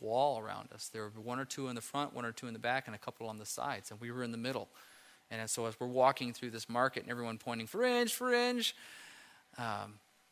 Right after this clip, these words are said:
and I just remember watching them and being so grateful for these men who were acting as a shield for us.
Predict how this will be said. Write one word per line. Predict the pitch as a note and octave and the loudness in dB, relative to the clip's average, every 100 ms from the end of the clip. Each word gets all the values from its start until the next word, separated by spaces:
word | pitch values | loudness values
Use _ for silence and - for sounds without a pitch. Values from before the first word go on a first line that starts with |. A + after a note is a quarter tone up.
| _ _ _ _ _ _ _ _ - | _ _ _ _ _ _ _ _ 0
and | B2+ | 2
I | B2+ | 4
just | D3+ - | 2 0
remember | C3 C3 A2+ | 0 0 2
watching | A#2 C3+ - B2 | 6 6 4 -2
them | A2 G#2+ | -2 -4
and | G#2+ | -6
being | G#2+ G#2 | -6 -6
so | - C#3 | -4 -2
grateful | D3+ C#3+ D3 - | 2 0 0 -8
for | - A#2 | -6 -4
these | A2+ A#2 | -4 -4
men | A#2 G#2+ | -4 -4
who | A2 | -6
were | G#2+ G#2 | -2 2
acting | A#2 B2 A2 G2+ | 2 0 -8 -8
as | G2+ G2+ - | -8 -8 -6
a | |
shield | - - C#3+ G#2+ | -6 -4 -4 -6
for | - G#2+ | -10 -14
us. | G2+ - | -14 -14